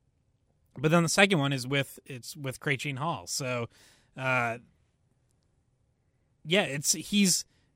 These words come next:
Jim Montgomery said this after the game. It's like, he's not just complimenting guys that he's playing with. He's kind of bringing the energy and, like, sparking whoever he plays with. And, you know, Montgomery makes that move,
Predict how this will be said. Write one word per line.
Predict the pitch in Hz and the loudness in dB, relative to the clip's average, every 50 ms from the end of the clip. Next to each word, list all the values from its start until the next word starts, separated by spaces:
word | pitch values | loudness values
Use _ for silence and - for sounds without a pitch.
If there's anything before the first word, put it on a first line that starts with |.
| _ | _
Jim | - - 190 202 | -2 2 4 4
Montgomery | 208 196 214 208 208 180 | 4 4 4 2 2 0
said | - - 180 170 156 | 0 0 -2 -2 -2
this | 147 - | -2 -2
after | 165 156 143 131 | -2 -2 -2 -4
the | 127 120 | -6 -8
game. | 117 123 135 131 123 110 113 | -6 -4 -4 -2 -2 -4 -6
It's | 117 113 110 - 156 | -10 -8 -8 -6 -4
like, | 143 127 113 - - _ _ _ _ _ _ _ _ _ _ _ _ _ _ _ _ | -4 -4 -6 -8 -16 _ _ _ _ _ _ _ _ _ _ _ _ _ _ _ _
he's | - 151 160 156 | -10 -6 0 8
not | 175 190 202 208 | 10 10 10 10
just | - 240 202 - - _ _ | 8 4 4 4 -2 _ _
complimenting | _ - - 143 143 143 156 156 160 160 160 160 | _ -2 2 2 2 4 4 4 6 6 6 6
guys | 151 165 160 160 160 143 | 4 4 4 4 4 2
that | 165 160 | 2 0
he's | 147 147 143 - _ _ _ _ | 0 -2 -4 -8 _ _ _ _
playing | - - 170 160 165 160 156 | -2 0 0 2 2 2 4
with. | 160 165 165 156 - | 4 4 4 4 0
He's | - - - 165 160 151 151 143 127 - - - _ _ _ _ _ _ _ _ _ _ _ _ _ _ _ _ _ _ _ _ | -10 -8 -6 -4 -2 -2 -2 -2 -2 -4 -6 -8 _ _ _ _ _ _ _ _ _ _ _ _ _ _ _ _ _ _ _ _
kind | - 190 | 4 6
of | 180 147 | 6 8
bringing | 151 170 175 180 180 | 8 6 8 8 6
the | 165 151 135 | 4 2 0
energy | 123 147 160 151 123 120 117 | 2 2 2 2 2 0 -6
and, | 117 117 120 | -8 -8 -8
like, | 117 113 107 - - - _ | -10 -10 -12 -14 -20 -16 _
sparking | - - - - - 151 147 156 156 - 123 117 117 120 117 - | -4 -4 -4 0 4 6 8 8 6 6 -2 -8 -8 -10 -10 -6
whoever | - 147 143 131 143 | -2 -2 0 0 0
he | 127 113 | -4 -4
plays | - - 170 180 143 110 | -2 -2 0 0 0 -2
with. | 101 92 92 92 - | -6 -10 -12 -10 -10
And, | 139 127 123 123 113 - - _ _ _ _ _ _ _ _ | -10 -8 -6 -6 -8 -10 -12 _ _ _ _ _ _ _ _
you | 139 139 | -6 -4
know, | 139 120 120 123 143 | -2 -2 -2 -4 -4
Montgomery | 175 147 151 139 151 175 196 180 151 | -2 0 2 6 8 8 10 10 8
makes | 143 139 135 - | 8 6 2 2
that | - 139 135 127 | -2 -2 -2 -2
move, | 131 127 127 127 127 135 131 127 - - | -2 -2 -2 -2 -2 -2 -2 -4 -8 -14